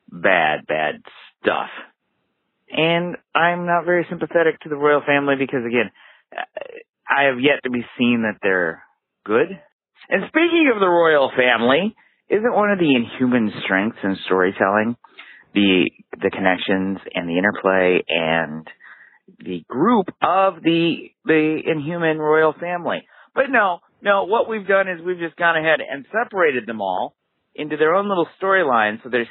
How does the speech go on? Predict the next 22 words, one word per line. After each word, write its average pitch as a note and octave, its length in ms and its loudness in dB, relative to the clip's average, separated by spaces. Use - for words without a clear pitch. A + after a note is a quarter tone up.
standalone. E3 840 2
We G#2+ 60 -6
got G#2 200 0
Gorgon G#2 400 -2
over D#2+ 180 -14
here, D3+ 260 2
we B2 60 -2
got F2 220 -6
Karnak F#2 380 -4
over D#2 160 -20
here, D3 180 0
we B2 80 -2
got F2 160 -8
Black C3 260 -2
Bolt, C3 200 -4
we F#2+ 60 -20
got F#2 180 -6
Medusa. C#3 260 -8
Everybody's C#4+ 540 0
in A3+ 80 -2
different F#3 260 -2
directions. C#3+ 480 -2